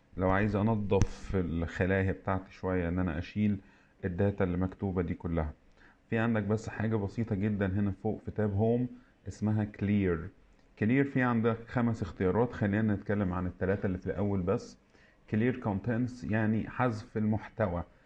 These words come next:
ده بيحذف المحتوى بتاع الخلايا بس، ولو في تنسيقات هيسيبها زي ما هي، اللي هو كأنك دوست ديليت من الكيبورد،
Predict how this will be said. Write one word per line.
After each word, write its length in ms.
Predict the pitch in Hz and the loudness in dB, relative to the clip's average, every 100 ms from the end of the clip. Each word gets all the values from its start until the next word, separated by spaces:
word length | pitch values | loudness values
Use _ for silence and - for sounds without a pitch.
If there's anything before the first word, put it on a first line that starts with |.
| _ _ | _ _
ده 120 | - 120 | 2 4
بيحذف 560 | 131 139 117 113 - | 4 2 2 0 0
المحتوى 500 | 104 104 98 - 131 | 2 2 0 2 2
بتاع 180 | 127 117 | 2 0
الخلايا 460 | 107 - 107 123 123 | 0 2 4 4 2
بس، 360 | 131 139 - | 0 -2 -6
ولو 200 | 104 101 | -2 0
في 160 | 104 120 | 0 0
تنسيقات 600 | 117 107 - - 120 123 - - - - | 0 -2 -4 0 0 0 -6 -20 -20 -4
هيسيبها 520 | 104 101 113 120 110 | 0 0 2 2 2
زي 200 | 98 107 | 2 2
ما 180 | 104 98 | 4 4
هي، 240 | 101 87 - - - | 4 2 -2 -12 -10
اللي 140 | 90 104 | 0 2
هو 100 | 117 | 4
كأنك 440 | 117 113 135 127 | 2 0 2 2
دوست 560 | 104 120 127 - - - - | 2 0 0 -6 -14 -14 -6
ديليت 520 | 107 107 117 104 - - - | 2 4 4 2 -2 -10 -2
من 140 | 98 | 0
الكيبورد، 560 | 92 - 104 95 76 | 0 2 2 2 -2